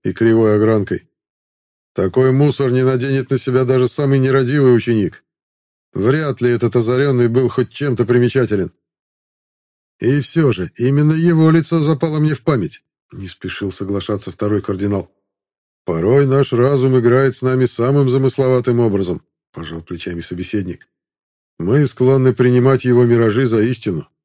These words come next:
Но с фактами, брат мой, тяжело спорить. Я считаю, что в ряды кавалерии просто затесалась пара магистров полной руки, но сейчас они погребены где-то под телами своих соплеменников. Это самое разумное и логичное объяснение».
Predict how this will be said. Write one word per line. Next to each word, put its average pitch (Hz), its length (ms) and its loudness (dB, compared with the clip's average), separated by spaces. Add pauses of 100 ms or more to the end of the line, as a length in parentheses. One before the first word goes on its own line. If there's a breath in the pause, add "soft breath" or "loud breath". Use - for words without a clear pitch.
(440)
Но 92 180 -6
с - 80 -12
фактами, 131 540 -2
брат 131 300 0
мой, 127 240 4
тяжело 113 420 0
спорить. 92 680 -4 (540)
Я 107 280 -2
считаю, 131 480 -2
что 123 200 0
в 123 60 4
ряды 127 220 2
кавалерии 127 500 2
просто 135 420 -2
затесалась 120 580 -2
пара 117 280 0
магистров 110 560 -2
полной 110 280 2
руки, 110 400 -2 (440)
но 87 220 -4
сейчас 117 500 -2
они 117 240 0
погребены 117 680 2
где-то 113 320 0
под 104 220 -4
телами 107 380 0
своих 104 280 0
соплеменников. 101 840 -2 (600)
Это 104 340 -2
самое 143 500 0
разумное 143 520 2
и 135 40 0
логичное 131 560 -2
объяснение». 113 640 -2